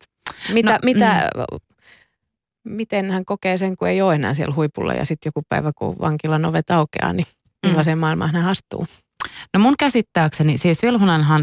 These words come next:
Speaker 2: ei ole ollut nytten rikollismaailmassa, ainakaan hänen omien sanojensa mukaan, niin kahdeksaan vuoteen, monen vuoteen siis, että hän on niin sanoit-, o-, omien sanojensa mukaan eläkkeellä.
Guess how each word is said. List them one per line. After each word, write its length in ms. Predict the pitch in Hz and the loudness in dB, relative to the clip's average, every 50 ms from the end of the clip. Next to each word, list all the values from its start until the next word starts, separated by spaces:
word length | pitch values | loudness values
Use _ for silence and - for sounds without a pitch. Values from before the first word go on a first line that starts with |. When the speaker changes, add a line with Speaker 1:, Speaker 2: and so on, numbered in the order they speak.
| - - | 0 0
Speaker 2:
ei 180 | 175 180 170 160 | 0 0 2 2
ole 160 | 151 147 143 | 2 2 2
ollut 260 | 139 139 135 139 - - | 2 2 0 -2 -2 -2
nytten 440 | 147 139 - _ - 147 139 139 127 - _ _ _ _ - - | -4 -4 -4 _ -4 -2 -2 -2 -2 -4 _ _ _ _ -6 -2
rikollismaailmassa, 1400 | 156 160 156 - 143 131 127 127 - - - _ - - 139 135 143 143 143 139 131 127 127 131 120 - - - - | -2 -2 0 0 0 0 0 -2 -4 -6 -10 _ -6 -2 0 2 4 4 4 4 2 2 0 -2 -4 -6 -6 -4 -2
ainakaan 360 | 180 233 247 - 190 170 156 | -2 0 0 0 0 2 2
hänen 220 | 143 143 135 135 - | 2 2 0 0 0
omien 300 | 139 139 139 135 131 131 | -2 0 2 2 2 2
sanojensa 400 | 131 135 123 120 120 123 123 127 | 0 0 0 0 0 2 2 2
mukaan, 480 | 127 127 123 - - 123 120 123 123 120 | 0 0 -2 -2 -2 0 0 0 0 -2
niin 240 | 113 104 107 127 - _ - _ _ _ _ _ _ _ - _ - | -2 -4 -4 -6 -8 _ -18 _ _ _ _ _ _ _ -20 _ -20
kahdeksaan 560 | - - - - - - - - 160 160 165 | -18 -14 -10 -10 -8 -8 -4 -2 -2 -2 0
vuoteen, 500 | 165 160 151 151 _ - 156 147 147 143 - _ _ _ - | 0 0 0 -2 _ -2 -2 0 0 0 -2 _ _ _ -2
monen 260 | 156 180 220 240 180 | 0 2 2 2 2
vuoteen 400 | 135 117 120 - - - 120 131 | 2 2 0 0 -2 -2 -4 -4
siis, 220 | - 127 131 - | -4 -4 -6 -6
että 120 | - - - 139 | -8 -4 -2 0
hän 120 | 135 139 | 2 2
on 140 | 139 135 139 131 _ _ - - - - _ - | 2 2 2 0 _ _ -20 -20 -20 -16 _ 0
niin 180 | 160 147 147 151 | 2 4 4 4
sanoit-, 600 | - 139 135 127 123 127 131 _ _ - - 95 | 2 2 0 0 0 0 -2 _ _ -6 0 2
o-, 200 | 147 151 - 170 | 2 2 4 4
omien 240 | 185 190 175 160 156 | 4 4 4 4 4
sanojensa 320 | 143 156 147 151 156 - 139 | 4 4 4 4 2 2 0
mukaan 340 | 139 135 123 - 127 120 - | -4 -4 -2 -2 -2 -2 0
eläkkeellä. 680 | 117 123 113 110 113 120 _ - - - - - 147 156 | 0 0 0 0 0 -2 _ -10 -10 -8 -4 -2 -2 -2